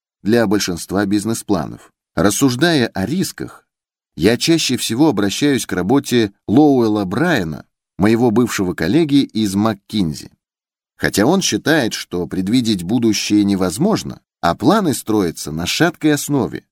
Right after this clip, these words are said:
он разработал прикладную схему, при помощи которой можно определить уровень рисков, сопряжённых с планируемыми инициативами, и встроить полученные выводы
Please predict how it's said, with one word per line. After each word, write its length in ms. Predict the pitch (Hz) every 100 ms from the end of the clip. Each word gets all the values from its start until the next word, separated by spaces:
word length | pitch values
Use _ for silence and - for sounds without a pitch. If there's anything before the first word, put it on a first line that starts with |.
| _
он 200 | 165 196
разработал 720 | 151 107 110 107 160 147 135 -
прикладную 640 | 120 - 113 98 104 87
схему, 460 | 76 - 98 160 92
при 140 | 92
помощи 400 | 90 113 107 98
которой 500 | 95 95 196 190 156 - _ -
можно 300 | 156 175 180
определить 800 | - 127 123 110 127 160 - - -
уровень 460 | 131 110 90 80
рисков, 540 | 87 202 - - - _ _ _
сопряжённых 640 | - - 110 107 190 170 151
с 80 | -
планируемыми 880 | 113 120 135 123 107 104 101 98 -
инициативами, 960 | 113 107 98 87 - 196 190 87 65 - _ _ _
и 280 | 131 143 -
встроить 600 | - - 147 160 117 92
полученные 600 | - 92 110 - 85 82
выводы 500 | 80 170 147 80 -